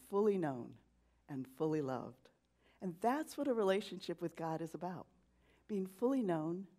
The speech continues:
and fully loved. And that idea of being fully known can scare us as well, because we've learned that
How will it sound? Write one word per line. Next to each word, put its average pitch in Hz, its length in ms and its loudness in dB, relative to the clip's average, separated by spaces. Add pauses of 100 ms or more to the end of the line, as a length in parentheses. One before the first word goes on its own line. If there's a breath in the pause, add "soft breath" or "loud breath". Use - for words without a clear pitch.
(240)
and 151 100 -8
fully 175 300 0
loved. 156 460 -4 (920 soft breath)
And 185 140 4
that 220 280 8 (360)
idea 180 380 4
of 175 80 2
being 180 220 2
fully 170 260 2
known 156 240 2
can 175 240 -2
scare 165 380 0
us 165 180 -2
as 165 140 -6
well, 156 260 0
because 165 320 0 (920 soft breath)
we've 208 280 2
learned 175 500 2
that 147 280 4